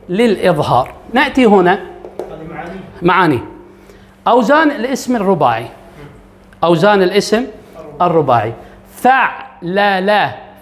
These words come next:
Speaker 1: لاحظ فتح الأول والثالث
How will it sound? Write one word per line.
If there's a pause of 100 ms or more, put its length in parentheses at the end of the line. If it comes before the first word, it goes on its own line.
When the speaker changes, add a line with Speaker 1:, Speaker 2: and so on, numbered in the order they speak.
(400)
Speaker 1:
لاحظ (100)
فتح
الأول
والثالث